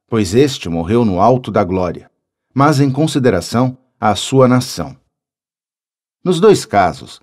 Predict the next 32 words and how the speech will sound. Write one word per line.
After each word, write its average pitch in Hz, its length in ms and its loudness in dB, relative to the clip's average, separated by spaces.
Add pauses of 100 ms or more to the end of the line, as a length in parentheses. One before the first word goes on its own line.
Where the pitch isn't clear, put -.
(140)
a 123 100 2
ofensiva 143 540 0
sueca 101 560 -2
teria 90 480 0
fracassado 120 880 0
por 127 220 -2
completo 135 680 0
na 78 120 -6
Alemanha 85 460 -4 (360)
se - 120 -2
a 156 60 2
política 156 480 0
de 104 100 -2
Richelieu, 101 640 0 (380)
seguida 131 560 0
de 87 100 -6
Mazarin, 101 540 -2 (320)
não 165 180 2
tivesse 156 460 0
abraçado 113 540 0
e 107 40 2
apoiado 101 540 0
a 82 80 -2
causa 113 380 0
de 92 100 -6
Gustavo 110 460 -2
Adolfo. 78 480 -8 (500)
Richelieu 156 520 2
teve 101 280 -2
a 110 80 0
rara 139 460 -2
sorte - 580 -4